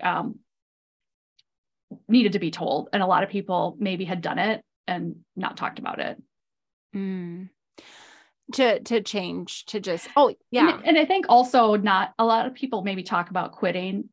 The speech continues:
Speaker 1: um, but I don't, I think what was different was just, you know, how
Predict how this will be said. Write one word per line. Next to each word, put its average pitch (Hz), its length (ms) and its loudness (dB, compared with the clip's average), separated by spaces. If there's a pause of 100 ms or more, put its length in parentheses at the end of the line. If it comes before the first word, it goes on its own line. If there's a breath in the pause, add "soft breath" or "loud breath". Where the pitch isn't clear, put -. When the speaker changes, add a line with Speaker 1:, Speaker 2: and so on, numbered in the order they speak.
Speaker 1:
um, 170 400 0
but 220 100 0
I 214 100 2
don't, 220 460 2 (240)
I 190 60 -4
think 254 200 2
what 233 80 4
was 208 120 0
different 208 320 -2
was 185 100 -6
just, - 540 -2
you 214 160 -2
know, 175 160 2
how 196 560 4